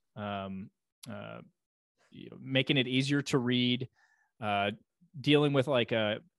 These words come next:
accessibility issues. So, uh, color, uh, combinations. Uh, a lot of people do really light colors.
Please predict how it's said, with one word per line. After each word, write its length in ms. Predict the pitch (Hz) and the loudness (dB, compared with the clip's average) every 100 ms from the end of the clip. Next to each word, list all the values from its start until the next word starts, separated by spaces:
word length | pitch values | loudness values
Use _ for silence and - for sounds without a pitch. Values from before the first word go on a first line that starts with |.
| _ - 123 | _ -10 -10
accessibility 720 | - 143 - 131 127 131 127 | 0 0 2 2 4 4 2
issues. 420 | 127 135 127 123 | 0 0 -2 0
So, 160 | 120 107 | 0 0
uh, 140 | 95 | 0
color, 580 | - 131 131 131 131 139 _ - | 0 2 4 2 0 -4 _ -10
uh, 140 | 123 | -8
combinations. 840 | - 135 135 131 135 147 143 - - _ _ _ 107 | -4 -4 -2 -2 -2 -6 -8 -10 -16 _ _ _ -10
Uh, 80 | 101 | -2
a 20 | |
lot 200 | 127 147 | 0 0
of 40 | |
people 200 | 151 143 | 0 0
do 160 | 135 127 | 0 0
really 200 | 131 139 | 0 -2
light 320 | 120 131 - | -2 -2 -4
colors. 500 | - 123 139 160 | -4 -2 -2 -4